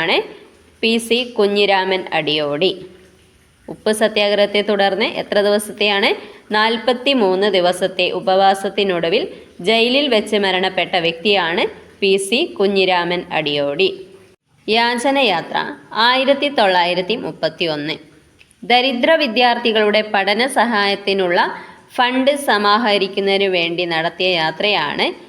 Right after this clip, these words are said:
യാചനയാത്ര. യാചനയാത്ര ആരംഭിച്ചത് ആയിരത്തി തൊള്ളായിരത്തി മുപ്പത്തിയൊന്ന്. ഇമ്പോർട്ടൻ്റ് ആണ്. യാചനയാത്രയ്ക്ക് നേതൃത്വം നൽകിയത് വി ടി ഭട്ടത്തിരിപ്പാണ്. ഇതും പ്രീവിയസ് ഇയർ ക്വസ്റ്റ്യൻ ആണ്.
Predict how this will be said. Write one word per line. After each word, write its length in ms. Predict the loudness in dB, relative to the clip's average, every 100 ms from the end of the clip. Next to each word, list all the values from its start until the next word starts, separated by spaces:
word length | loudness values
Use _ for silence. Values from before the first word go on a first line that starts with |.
| -20 _ _ -2 0
യാചനയാത്ര. 800 | 0 -2 -2 0 0 -2 -2 -4 -4 -8 -20 _ -4 0
യാചനയാത്ര 720 | 0 0 0 2 2 2 0 0 0
ആരംഭിച്ചത് 560 | 0 0 0 -2 -2 -2 -2 0
ആയിരത്തി 320 | 0 -2 -4 0
തൊള്ളായിരത്തി 560 | 0 2 2 -2 -6 -8 -8
മുപ്പത്തിയൊന്ന്. 640 | -8 -8 -4 -4 -4 -6 -8
ഇമ്പോർട്ടൻ്റ് 440 | -4 -4 -4 -2 -2 0
ആണ്. 160 | 0 -2 -8 -20 -10 -2
യാചനയാത്രയ്ക്ക് 920 | 0 2 2 2 4 2 0 -2 -2 0 0
നേതൃത്വം 480 | 0 -2 -2 -2 0
നൽകിയത് 400 | 0 0 -2 -2 -4 -4 0
വി 100 | 0 0
ടി 100 | -4 -2
ഭട്ടത്തിരിപ്പാണ്. 800 | -2 -2 -4 -4 -4 -2 -2 0 -2 -4
ഇതും 160 | -6 -6 -6
പ്രീവിയസ് 360 | -6 -4 -4 -4
ഇയർ 120 | -4 -6
ക്വസ്റ്റ്യൻ 360 | -8 -4 -2 0 0
ആണ്. 180 | 0